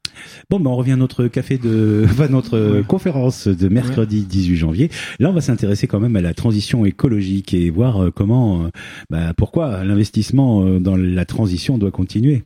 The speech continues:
Speaker 1: L'importance de cet investissement de la part du citoyen, de l'humain quand même, hein.
Speaker 2: Ben, euh, oui, il y a, je pense que c'est, alors là, on, on déborde.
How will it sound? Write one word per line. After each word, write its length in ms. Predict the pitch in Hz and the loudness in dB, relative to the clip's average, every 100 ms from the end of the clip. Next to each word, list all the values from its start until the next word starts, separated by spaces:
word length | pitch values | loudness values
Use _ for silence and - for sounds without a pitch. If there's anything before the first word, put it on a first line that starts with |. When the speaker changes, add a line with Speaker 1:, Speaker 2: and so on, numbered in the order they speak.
| - | -4
Speaker 1:
L'importance 880 | 98 113 - - - 151 - - - | -2 0 -2 -4 -4 -4 -6 -18 -12
de 80 | 80 | -12
cet 300 | - 82 - | -8 -10 -6
investissement 560 | 80 82 - 87 90 120 - - | -6 -6 -10 -6 -4 -4 -6 -4
de 100 | 98 | -2
la 100 | 87 | -2
part 140 | 135 | -2
du 80 | 107 | -4
citoyen, 460 | 95 131 120 101 85 | -2 -2 0 -2 -2
de 80 | 92 | 0
l'humain 300 | 110 87 76 | 0 -2 -4
quand 140 | 82 | -8
même, 160 | 78 73 | -8 -8
hein. 100 | 107 - | -10 -10
Speaker 2:
Ben, 180 | - 104 | -10 -8
euh, 100 | 101 - - | -8 -12 -10
oui, 240 | 127 214 - _ - | -10 -10 -12 _ -8
il 100 | 117 | -6
y 40 | |
a, 400 | 113 110 104 98 - _ _ | -4 -4 -6 -8 -14 _ _
je 120 | 120 98 | -16 -10
pense 220 | 120 120 | -10 -8
que 80 | 107 | -10
c'est, 420 | - - - - | -10 -16 -20 -18
alors 160 | 101 95 | -14 -8
là, 140 | 120 | -8
on, 240 | 110 101 - - - - _ | -6 -8 -10 -16 -20 -20 _
on 100 | - | -12
déborde. 520 | 90 90 101 98 92 | -10 -10 -10 -12 -14